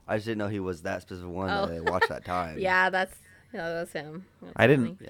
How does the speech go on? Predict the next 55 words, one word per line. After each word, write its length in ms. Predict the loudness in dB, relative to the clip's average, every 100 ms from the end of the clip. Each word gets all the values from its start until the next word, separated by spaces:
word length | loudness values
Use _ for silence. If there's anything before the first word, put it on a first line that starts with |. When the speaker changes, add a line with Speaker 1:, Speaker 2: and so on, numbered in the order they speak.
| -12
Speaker 1:
Yeah. 60 | -2
Speaker 3:
me 100 | 2
Speaker 2:
Did 80 | 4
you 60 |
Speaker 3:
neither, 120 | 6 8
Speaker 2:
guys 180 | 6
Speaker 3:
Jacob. 80 | 4
Speaker 2:
notice 340 | 4 6 6 4
that 280 | 4 4 4
one 300 | 0 0 -2
guy 220 | -2 0
in 380 | 0 0 -2 -4
the 100 | -2
red 220 | -2 -2
vest 400 | -4 -4 -4 -4
who 60 | -4
was 160 | -2
helping 340 | -4 -4 -6 -4
him, 300 | -4 -4 0
well, 160 | 0 2
helping 320 | 0 -2 -4
Wes 240 | -4 -4
get 160 | -6 -4
in 280 | -4 -4 -6 -6
on 160 | -4
the 80 | -4
bull? 420 | 0 0 2 -2 -6 -20 -20 -20 -16 2
When 220 | 4 4
the 100 | 4
bull 260 | 6 4
jumped 380 | 4 0 0 0
up, 260 | 2 2 2
it, 220 | 2 2 2
his 240 | -2 -2
horn 420 | -4 0 2 2
hits 220 | 0 -4
the 100 | -4
back 260 | -2 -2 -2
of 80 | -2
his 180 | -4 -2
head. 380 | 0 2 0 -6 -10
Did 120 | -6
you 100 | -2
guys 220 | -2 -2
notice 280 | -2 -4 -2
that? 140 | 2
Speaker 3:
Oh, 180 | 6 6
no. 340 | 6 6 4
Speaker 1:
No, 260 | 2 2 4
I 40 |
Speaker 2:
Yeah. 240 | 6 6 6
Speaker 1:
did 80 | 2
not. 300 | 0 -6 -10 -18 -20 -20 -20 -20 -20 -20 -20 -20 -20 -20 -20 -20 -20 -18
Speaker 2:
It's 100 | -8
crazy. 520 | 2 4 6 6